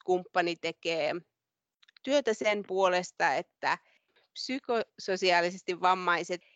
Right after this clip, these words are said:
että heidät niinku huomioitaisiin laeissa ja että heillä olisi esimerkiksi mahdollisuus äänestää. Eli on, on myös paljon ihan sellaisia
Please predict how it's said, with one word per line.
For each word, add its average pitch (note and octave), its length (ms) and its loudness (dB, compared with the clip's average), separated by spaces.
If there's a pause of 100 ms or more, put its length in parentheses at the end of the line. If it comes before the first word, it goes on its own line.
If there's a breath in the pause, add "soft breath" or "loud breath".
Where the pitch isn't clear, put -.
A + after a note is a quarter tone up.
(200 soft breath)
että F#3+ 180 -4
heidät F#3+ 420 4
niinku F3 320 0
huomioitaisiin F3+ 800 2
laeissa G3 720 0 (380 soft breath)
ja E3+ 380 4
että F3+ 280 -4
heillä F3 280 -2
olisi F3 260 -4
esimerkiksi D#3+ 640 -8
mahdollisuus F3 640 -2
äänestää. E3 800 0 (560)
Eli F#3+ 200 4
on, G#3 220 2 (160)
on G#3 180 -2
myös G#3+ 300 4
paljon A3 360 2
ihan F#3 260 -2
sellaisia F3 580 0